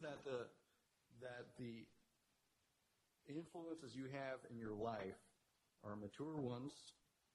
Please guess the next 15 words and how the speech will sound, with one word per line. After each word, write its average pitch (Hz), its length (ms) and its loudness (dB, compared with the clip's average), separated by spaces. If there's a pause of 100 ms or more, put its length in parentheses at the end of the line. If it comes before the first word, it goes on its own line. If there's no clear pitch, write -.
(600)
The 117 140 2
influences 127 600 -4
that 107 200 0 (100)
sway 135 300 0
you 85 320 -2 (220)
are 98 100 -4
mature 107 400 -2
influences. - 800 -8 (4000)
And 104 160 -2
not 110 280 0
swaying 107 360 -2
you 95 160 -2
the 92 120 -2
other 90 100 -2
way. 92 240 0